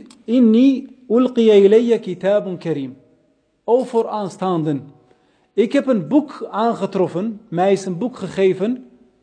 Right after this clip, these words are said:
een gezegend en een mooi boek.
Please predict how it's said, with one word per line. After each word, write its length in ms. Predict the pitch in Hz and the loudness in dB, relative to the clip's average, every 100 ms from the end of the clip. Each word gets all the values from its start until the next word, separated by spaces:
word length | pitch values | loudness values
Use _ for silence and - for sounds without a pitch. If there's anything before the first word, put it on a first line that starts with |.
| _ _ _ _ _ | _ _ _ _ _
een 120 | 180 170 | -8 -6
gezegend 640 | 180 151 233 - 254 - | -2 2 4 2 -4 -4
en 160 | 190 | -6
een 100 | 185 | -6
mooi 260 | 175 208 185 | -4 -2 -2
boek. 360 | 175 196 - | -4 -10 -12